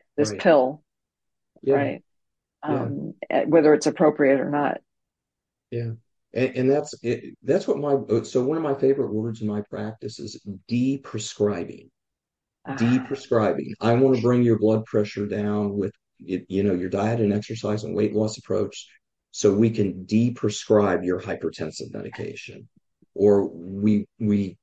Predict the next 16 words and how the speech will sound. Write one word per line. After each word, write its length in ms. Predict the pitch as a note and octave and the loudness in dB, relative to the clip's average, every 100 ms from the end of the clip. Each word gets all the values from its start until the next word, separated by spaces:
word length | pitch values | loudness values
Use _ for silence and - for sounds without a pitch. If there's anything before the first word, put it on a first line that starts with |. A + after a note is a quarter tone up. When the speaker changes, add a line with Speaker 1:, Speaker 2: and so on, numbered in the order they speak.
| - | -8
Speaker 2:
with 380 | G#2+ A2+ B2 - | 4 4 4 2
diet, 500 | G#2 G2+ G2+ G2 - | 2 2 2 0 -2
we 240 | G2 G2 | 0 -2
can 400 | - F#2 F2+ D#2+ - | 0 -2 -2 -8 -10
have 260 | - G#2+ G#2 | 0 2 4
your 100 | G2+ | 2
cholesterol 600 | - F#2+ - - D#2+ - | -2 -4 -4 -6 -6 -6
come 140 | D#2+ | -6
down. 300 | D#2 C2 - | -6 -6 -10
So 180 | - F2+ | -2 0
we 180 | G2 G#2 | 2 0
can 300 | G2 E2+ F#2+ | 0 -4 -2
Speaker 1:
Yeah. 140 | A2+ B2 | 4 4
Speaker 2:
de-prescribe 840 | A#2+ A2 G2+ - G#2 F#2+ E2+ D#2+ | 2 -2 -4 0 0 2 -4 -6
your 140 | C2 | -10
statin. 640 | - - D#2+ A1+ - C#2+ | -12 -8 -8 -8 -14 -16